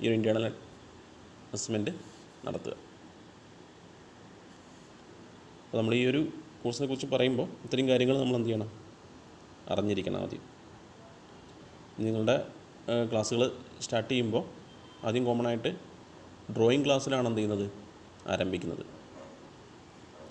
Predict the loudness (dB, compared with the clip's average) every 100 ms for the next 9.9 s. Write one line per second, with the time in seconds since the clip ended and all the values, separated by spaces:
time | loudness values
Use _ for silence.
0 | -18 -20 -20 -20 -20 -20 -20 -20 -20 -8
1 | 0 2 4 4 4 4 0 2 2 6
2 | 6 6 2 2 0 2 2 4 4 6
3 | 6 6 4 2 0 -8 -18 -12 -8 -6
4 | -6 -6 -4 -2 -4 -8 -18 -20 -2 0
5 | 2 2 0 -4 -10 -18 -20 -20 -20 -20
6 | -12 -2 4 4 6 6 4 2 4 2
7 | 2 -2 -6 -2 0 2 4 4 6 4
8 | 0 -8 -18 -20 -20 -20 -20 -20 -20 -20
9 | -20 -20 -20 -20 -8 0 4 4 4